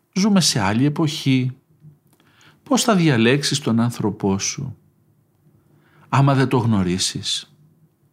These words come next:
άμα δεν ξέρεις αν ταιριάζεται παντού? Και μήπως τελικά αυτά που λέει το Ευαγγέλιο καλά είναι, δεν είναι άσχημα, αλλά, ε,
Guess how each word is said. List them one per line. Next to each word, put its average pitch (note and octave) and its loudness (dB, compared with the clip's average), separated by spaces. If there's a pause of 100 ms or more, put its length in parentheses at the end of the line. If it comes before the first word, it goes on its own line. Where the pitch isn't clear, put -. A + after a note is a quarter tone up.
(680)
άμα F#3 2
δεν G3+ 2
ξέρεις G3 0
αν G3+ 2
ταιριάζεται F#3+ 2
παντού? F#3+ 0 (4000)
Και F3+ 2
μήπως F#3+ 2
τελικά D3 0 (140)
αυτά E3 -2
που E3+ -6
λέει D#3 2
το D#3+ -2
Ευαγγέλιο D3+ 2
καλά C3 0
είναι, C3 2
δεν C3 -2
είναι G#3+ 0
άσχημα, C#3+ -4
αλλά, F#3+ -2 (260)
ε, E3+ -4